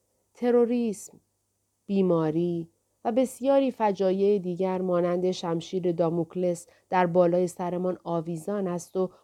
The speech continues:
ما را شکنجه می‌کند. بسیاری از جوانان اعتقاد دارند که از سن بیست سالگی نخواهند گذشت. این دیگر خارق العاده است.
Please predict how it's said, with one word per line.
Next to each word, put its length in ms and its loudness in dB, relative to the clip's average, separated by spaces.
ما 140 -2
را 100 0
شکنجه 640 -4
می‌کند. 640 -10
بسیاری 480 0
از 200 0
جوانان 540 -2
اعتقاد 600 -4
دارند 420 -4
که 100 -6
از 140 -2
سن 340 -2
بیست 420 -6
سالگی 520 -2
نخواهند 680 -6
گذشت. 680 -16
این 100 0
دیگر 280 2
خارق 400 4
العاده 400 0
است. 500 -8